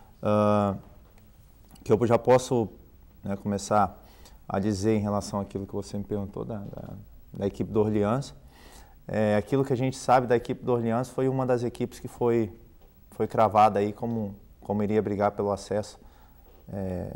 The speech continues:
do Campeonato Catarinense da Série C de dois mil e dezoito, porque foi vice-campeão ano passado, né, da competição.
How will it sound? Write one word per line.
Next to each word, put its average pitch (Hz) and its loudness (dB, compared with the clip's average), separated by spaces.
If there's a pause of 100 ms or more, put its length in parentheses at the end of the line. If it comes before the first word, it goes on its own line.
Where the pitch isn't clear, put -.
(160)
do 101 -12
Campeonato 101 -2
Catarinense 98 -2
da 95 -8
Série 101 -2
C 101 -4
de 87 -8
dois 98 -2
mil 101 -4
e 95 -4
dezoito, 98 -4
porque 107 -4 (1040)
foi - -2
vice-campeão 110 0
ano 110 0
passado, 113 0
né, 101 -2
da 101 0
competição. 104 -4